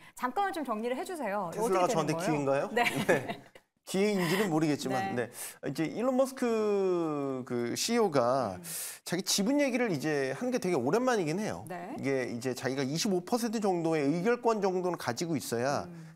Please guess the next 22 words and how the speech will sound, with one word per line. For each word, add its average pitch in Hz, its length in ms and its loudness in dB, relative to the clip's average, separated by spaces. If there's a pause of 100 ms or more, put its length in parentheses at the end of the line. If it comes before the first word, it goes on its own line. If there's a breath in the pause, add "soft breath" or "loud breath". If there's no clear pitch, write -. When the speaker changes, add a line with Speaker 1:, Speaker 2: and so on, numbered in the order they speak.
(100)
Speaker 2:
테슬라를 226 440 2
운영하면서 147 880 0
요즘 139 220 -2
화두인 165 500 -2 (380 loud breath)
인공지능, 175 560 2
에이아이, 165 480 6 (180)
Speaker 1:
음. - 300 -16
Speaker 2:
로봇 175 520 4
이쪽으로 214 840 0
테슬라를 208 680 2
성장시키는 262 800 -2
데 156 60 2
문제가 151 460 0
없다라고 98 520 -2
얘기를 90 280 -10
했거든요. - 340 -12
Speaker 1:
네. 165 280 -8 (480 loud breath)
Speaker 2:
이게 160 140 0
저는 185 240 4
이제 165 240 0
다중포석이라고 233 880 0
봐요. - 320 -12